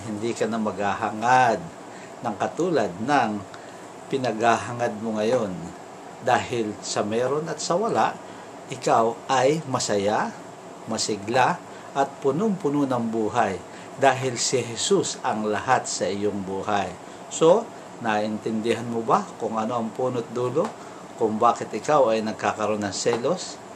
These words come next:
galit, at ngit-ngit? Iisang bagay lang, kapatid, ang Panginoong Hesukristo. Katulad ng topic natin sa James four, one to two, ang kulang mo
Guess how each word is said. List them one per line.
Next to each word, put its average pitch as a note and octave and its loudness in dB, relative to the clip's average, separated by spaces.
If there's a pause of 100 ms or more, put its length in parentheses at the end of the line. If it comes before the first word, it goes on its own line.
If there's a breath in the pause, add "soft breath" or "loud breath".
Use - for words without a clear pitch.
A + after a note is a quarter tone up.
(220)
galit, A#2 2
at A2 -4
ngit-ngit? B2+ -2 (720)
Iisang G#2 -4
bagay G2+ 0
lang, G2+ -2
kapatid, F2 -4 (1040)
ang G2+ -6
Panginoong F#2 -6
Hesukristo. F#2+ -6 (160)
Katulad G2 -2
ng F#2 -8
topic G2 -4
natin A#2 0
sa G#2+ 0
James D#3 4
four, C#3+ 2
one C3 2
to B2+ -4
two, A3 2 (1400)
ang D#3+ 4
kulang D#3 8
mo A#2 6